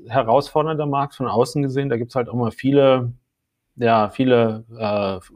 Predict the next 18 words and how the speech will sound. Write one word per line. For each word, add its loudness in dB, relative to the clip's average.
Fragezeichen 2
und -2
viele, 2
ja, 0
vielleicht 0
sollten 2
wir 4
mal 0
doch 0
lieber 2
jemanden, -2
der 2
sich -6
da -2
auskennt, -6
äh, 2
dazu -2
holen. 0